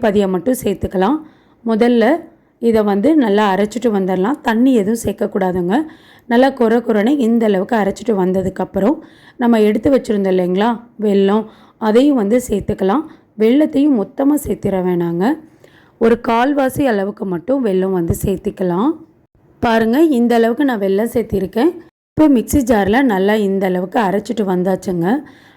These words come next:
வெல்லம் சேர்த்து அரைச்சிருக்கறனால நமக்கு கொஞ்சம் இந்த மாதிரி பாருங்க, நான் கையில எடுத்து உருண்டை பிடிக்கிறதுக்கு நல்லா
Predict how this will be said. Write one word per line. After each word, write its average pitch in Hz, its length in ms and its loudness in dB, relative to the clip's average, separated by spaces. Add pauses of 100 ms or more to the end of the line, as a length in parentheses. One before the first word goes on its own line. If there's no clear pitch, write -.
(140)
வெல்லம் 240 280 4
சேர்த்து 240 320 0
அரைச்சிருக்கறனால 190 760 -2 (100)
நமக்கு 185 300 -2 (160)
கொஞ்சம் 226 480 2 (640)
இந்த 254 160 2 (100)
மாதிரி 208 260 2 (200)
பாருங்க, 190 320 0 (720)
நான் 208 180 2 (120)
கையில 233 280 4 (120)
எடுத்து 180 220 -2 (100)
உருண்டை 196 320 0
பிடிக்கிறதுக்கு 190 580 -4
நல்லா 202 180 2